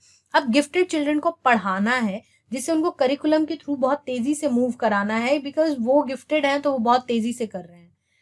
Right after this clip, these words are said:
तो इस प्रोसेस को is known as, इस अप्रोच को हम क्या बोलेंगे? तो इस अप्रोच को हम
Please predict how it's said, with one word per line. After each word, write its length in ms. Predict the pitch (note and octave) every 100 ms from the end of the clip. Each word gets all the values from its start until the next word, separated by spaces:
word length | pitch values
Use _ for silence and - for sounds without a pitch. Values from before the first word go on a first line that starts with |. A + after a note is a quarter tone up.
| _ -
तो 80 |
इस 180 | D#4+ E4+
प्रोसेस 600 | - C4 C4+ - F4 -
को 420 | - D4 D4 D4+
is 140 | C4 C4
known 300 | A#3 B3 C4
as, 220 | C4 B3+
इस 180 | C4+ C#4
अप्रोच 520 | B3 A#3 C4 D#4+ -
को 160 | D4+ C4+
हम 180 | C#4+
क्या 220 | C4 B3+ B3
बोलेंगे? 480 | A#3+ A3+ A3+ B3 - _ _
तो 80 | D#4
इस 120 | D#4
अप्रोच 480 | D4 - D4 F4+ F4+
को 180 | D#4 C#4+
हम 240 | C#4+ E4+